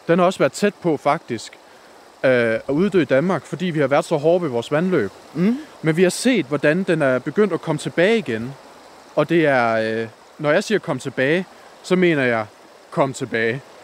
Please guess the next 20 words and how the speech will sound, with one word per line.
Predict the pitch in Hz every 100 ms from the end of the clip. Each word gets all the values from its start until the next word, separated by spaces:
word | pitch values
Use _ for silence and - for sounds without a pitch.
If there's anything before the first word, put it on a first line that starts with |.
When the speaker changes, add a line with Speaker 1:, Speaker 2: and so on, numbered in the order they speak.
| - - - - -
Speaker 1:
Den | 175 180
er |
blevet | 160 165 156 -
så | - 240
udbredt | 170 190 170 156 104 95 - 180
rundt | 180
omkring | 127 - 170
i | 127
Danmark. | 127 147 165 117 - - - - - - -
Og, | - 139 127 120 131 - - - - - -
og | 139
mange | 139 196 277 262 -
kunne | - 165
eventuelt | 143 131 175 170
godt | 190
tro, | - 226
den | 139
stadigvæk | 151 190 175 160
var |
sjælden, | 135 165 190 220